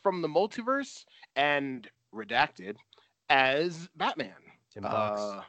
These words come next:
Speaker 1: Tim Fox.
Speaker 2: Or
Speaker 1: Uh,
Speaker 2: Luke Fox. Or Duke
Speaker 1: to-
Speaker 2: Thomas. I'm keeping him in the mix. I don't care how
Speaker 1: Or
Speaker 2: improbable it is.
Speaker 1: Or Lucius Fox. Who knows? Maybe it's Lucius Fox. That'd be
Speaker 2: My
Speaker 1: tight.
Speaker 2: God.
Speaker 1: <laughs> That'd be awesome. Um, together, they protect the future.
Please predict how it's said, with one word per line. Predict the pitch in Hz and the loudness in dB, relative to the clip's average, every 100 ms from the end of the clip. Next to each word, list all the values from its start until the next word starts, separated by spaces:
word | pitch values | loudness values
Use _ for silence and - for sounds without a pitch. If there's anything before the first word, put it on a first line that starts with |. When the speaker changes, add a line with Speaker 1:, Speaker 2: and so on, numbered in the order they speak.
| _ - | _ -8
Speaker 1:
Tim | 110 | -2
Fox. | 107 113 - - - - | 4 4 4 -10 -10 -8
Speaker 2:
Or | 175 | 4
Speaker 1:
Uh, | 127 139 170 | 8 10 10
Speaker 2:
Luke | - - | 6 4
Fox. | 180 104 - _ _ _ _ _ | 4 4 -10 _ _ _ _ _
Or | 104 101 | -12 -8
Duke | 104 92 | -6 -4
Speaker 1:
to- | - | -4
Speaker 2:
Thomas. | 85 80 _ _ _ _ _ _ - - - 1077 960 1077 - - - _ | -6 -14 _ _ _ _ _ _ -2 -2 -8 -4 -4 -6 -18 -20 -20 _
I'm | 110 127 | -4 2
keeping | 196 240 190 | 6 8 8
him | 180 | 8
in | 175 | 6
the | |
mix. | 165 175 175 | 8 8 6
I | 143 139 | -4 0
don't | 160 170 - | 2 2 -4
care | - 165 151 135 | 0 4 4 4
how | 131 120 | 2 8
Speaker 1:
Or | 120 226 | 10 10
Speaker 2:
improbable | 254 120 113 113 110 | 8 6 2 2 -2
it | - - _ | -4 -16 _
is. | - - | -16 2
Speaker 1:
Or | 247 285 269 | 4 4 2
Lucius | 226 294 - 165 | -4 -4 -6 -14
Fox. | - 202 - | -4 -4 -2
Who | 233 | -2
knows? | 277 147 | -2 0
Maybe | 165 | -2
it's | 220 | -2
Lucius | 160 240 196 - | -6 -6 -6 -6
Fox. | - - - - | -4 -4 -6 -6
That'd | 175 | -2
be | 302 | -2
Speaker 2:
My | |
Speaker 1:
tight. | - - - 85 | 0 -4 -6 -8
Speaker 2:
God. | 85 - _ - | -10 -10 _ -2
Speaker 1:
<laughs> | - - _ | -2 -16 _
That'd | - 226 | 2 6
be | |
awesome. | - - - - - - - - - | 6 4 -4 -14 -16 -18 -16 -14 -2
Um, | - 139 147 143 135 120 110 | 2 6 8 8 4 -4 -8
together, | - 156 185 233 269 233 - | -8 6 6 6 -2 -4 0
they | 190 | 0
protect | 175 - 196 - | 0 -2 -2 -2
the | |
future. | 139 170 196 - | -8 -6 -8 -10